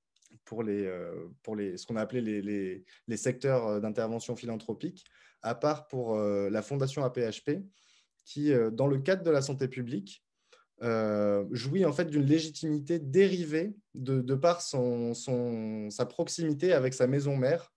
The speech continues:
en quelque sorte, qui est l'A P H P. Euh, et de ce fait, elle, elle a aussi pris une place, et vu que la santé publique a été l'un des éléments qui a extrêmement été mis en avant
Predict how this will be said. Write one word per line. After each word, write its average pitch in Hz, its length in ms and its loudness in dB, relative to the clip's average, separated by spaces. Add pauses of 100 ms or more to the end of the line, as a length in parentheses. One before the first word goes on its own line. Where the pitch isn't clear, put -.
(260)
en 110 100 -6
quelque 117 260 -6
sorte, 156 280 0
qui 139 120 -4
est 147 60 4
l'A 131 160 4
P 139 140 0
H 127 200 2
P. 104 200 -6 (560)
Euh, 101 560 4
et 117 80 -4
de 131 140 -2
ce 139 240 -4
fait, 180 420 0
elle, 117 340 -2
elle 117 140 -2
a 123 80 4
aussi 127 300 -2
pris 180 280 -4
une 160 160 -2
place, 156 320 2
et 110 80 -6
vu 127 140 -6
que - 100 -8
la 120 60 4
santé 131 300 -4
publique 135 380 -8
a 113 60 2
été 147 300 -4 (260)
l'un 131 220 2
des 131 220 0
éléments 131 260 0
qui 135 140 -2
a 101 80 -2
extrêmement 143 520 -4
été 127 220 -4
mis 139 240 -2
en 143 140 -2
avant 127 400 0